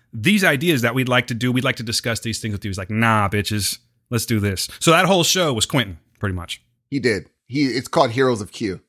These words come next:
Speaker 1: We would actually start talking. He'd be like, "Hold up, hold up. See, see, I edit these things out. You don't know." So he'd be like, "Hold up. The fuck we doing here? Steve,
Speaker 2: <laughs>
Speaker 1: quit.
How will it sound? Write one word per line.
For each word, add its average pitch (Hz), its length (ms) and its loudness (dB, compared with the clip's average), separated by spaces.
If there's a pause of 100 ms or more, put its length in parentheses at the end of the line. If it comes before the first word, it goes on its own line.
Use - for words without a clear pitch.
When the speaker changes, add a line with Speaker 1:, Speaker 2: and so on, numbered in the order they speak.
(220)
Speaker 1:
We 151 140 2
would 151 140 4
actually 160 340 4
start 123 300 2
talking. 135 340 4
He'd 135 80 4
be 127 60 4
like, 113 100 4
"Hold 135 160 4
up, 123 100 2
hold 117 140 0
up. 120 60 -8
See, 139 200 0
see, 127 200 0
I 113 60 2
edit 139 260 2
these 110 140 -2
things 107 200 0
out. 113 60 6
You 107 80 2
don't 104 120 0
know." 104 80 2
So 92 60 -2
he'd 107 40 -4
be - 20 -2
like, 110 100 -2
"Hold 151 260 0
up. - 220 -4 (800)
The 98 60 -10
fuck - 260 -2
we 135 100 0
doing 110 240 2
here? 87 220 -6 (540)
Steve, 127 340 0 (240)
Speaker 2:
<laughs> - 220 -14
Speaker 1:
quit. 165 160 2